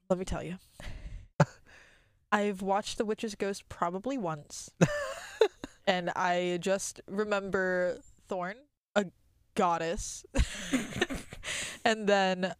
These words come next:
Speaker 1: I didn't have many vivid memories, but for Halloween, this past Halloween, I had done the board for my work.
Speaker 2: Uh-huh.
Speaker 1: So, which is basically just an announcement board.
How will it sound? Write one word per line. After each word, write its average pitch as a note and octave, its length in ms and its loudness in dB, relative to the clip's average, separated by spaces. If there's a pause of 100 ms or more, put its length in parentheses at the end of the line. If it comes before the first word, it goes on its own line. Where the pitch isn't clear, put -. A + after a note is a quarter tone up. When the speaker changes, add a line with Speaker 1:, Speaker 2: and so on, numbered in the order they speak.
(140)
Speaker 1:
I G3 320 4 (720)
didn't C4 280 6
have A#3+ 420 4
many A3+ 400 2
vivid G3+ 360 4
memories, G#3+ 540 0 (320)
but F#3 340 4 (300)
for - 160 2
Halloween, A#3+ 840 0 (200)
this G#3 220 0
past G3+ 340 0
Halloween, A3 640 -2 (400)
I G#3 160 2
had G3 560 2 (480)
done G3+ 320 2
the F#3+ 120 0
board G3 460 0
for F3+ 220 0
my E3+ 160 0
work. A3 460 -4 (420)
Speaker 2:
Uh-huh. A2+ 240 2 (220)
Speaker 1:
So, G#3 240 2
which B3+ 320 -2
is A#3 100 -2
basically A3+ 400 0
just G3+ 220 -4
an G3+ 80 -2
announcement G#3+ 520 -4
board. D#3+ 300 -4